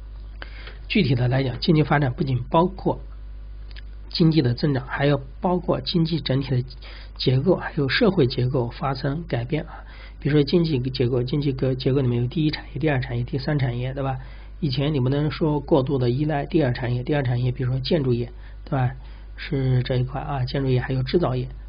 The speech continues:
啊，你不能过分的依赖。那，那你现在随着整个，呃，社会从农业社会到工业社会再到信息社会，那你第三产业的比重逐渐要加大，同时你还不能忽略第一产业农业的重要性啊。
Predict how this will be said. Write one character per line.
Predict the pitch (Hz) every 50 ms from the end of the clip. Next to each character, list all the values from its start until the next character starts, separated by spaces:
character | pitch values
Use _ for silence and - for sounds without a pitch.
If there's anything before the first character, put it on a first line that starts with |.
| -
啊， | - 135
你 | 135 131
不 | 131 135
能 | 139 170 180
过 | - - - 160
分 | 120 - 156
的 | 135
依 | 123 123 127
赖。 | 123 127 127 170 165
那， | 151 147 151
那 | 147 151 160
你 | 151 139 123
现 | 120 - -
在 | 139 131
随 | - - 139
着 | 135 143 135
整 | 127 123 120 123
个， | 123 131 135 131 131 - - - - - - - - -
呃， | - 139 139 139 143 143 135
社 | - - 170 139
会 | 139 147 123
从 | 120 - - 127 127 127 131 135 139 - - -
农 | - 139 135
业 | 135 147 151
社 | 127 - 151
会 | 131 127
到 | 123 127 120
工 | 147 156 151
业 | 147
社 | 131 127 143 131
会 | 131 127
再 | 127 143
到 | 135 139 131 123
信 | 127 - - 156 143
息 | 147 147 139
社 | - 151 127
会， | - - 151 - - - - - - - -
那 | - 151
你 | 131 135
第 | - - 220 185
三 | - - 202 196 185
产 | - - 127
业 | 123 117
的 | 117 113
比 | - - 120
重 | 117 - 127 131 - - -
逐 | - - 135 127
渐 | 127 123 123
要 | 120 120
加 | 120 - 127
大， | 131 127 127 - - - - - - -
同 | - 165 147
时 | 127 - - 156 156
你 | 139 127
还 | 127 -
不 | 131 139
能 | 143 143
忽 | 131 - - 180 165
略 | 160 147 120
第 | 117 - - 160
一 | 175 196
产 | 196 - - -
业 | 127 113 120 127
农 | 127 131 131 127 127 151
业 | 185 233 233 208
的 | 131 127 - - - - -
重 | - 151 123
要 | 117 117 117
性 | - - 160 143
啊。 | - 156 120 120